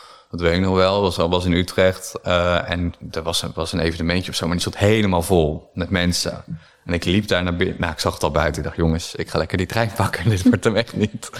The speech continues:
Eh, dus ik liep naar binnen en ik voel, nee, het was veel te, veel te intens. Veel te veel prikkels. En, eh, ik dacht, "Nee, dat doen we niet." Dus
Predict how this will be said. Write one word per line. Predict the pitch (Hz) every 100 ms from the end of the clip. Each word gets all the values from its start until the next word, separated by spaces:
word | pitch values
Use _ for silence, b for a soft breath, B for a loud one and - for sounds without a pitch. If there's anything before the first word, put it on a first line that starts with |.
| B B B B B
Eh, | 107 95 92 92 92
dus | 95
ik | 107
liep | 117 117
naar | 113
binnen | 98 117 117 104 101
en | 92
ik |
voel, | - 113 107
nee, | - 80 76 73 76
het | 85 -
was | 85
veel | - 90 87
te, | 90 82 82 82
veel | - 98 85
te | 82
intens. | 80 80 76 -
Veel | - 82
te | - 78 78 78 -
veel | -
prikkels. | 80 87 76 - - -
En, | - 80 78
eh, | 78 80 80 -
ik | -
dacht, | -
"Nee, | - 78
dat | 76 80
doen | 78
we | 78
niet." | 80 80 -
Dus | 78 82 -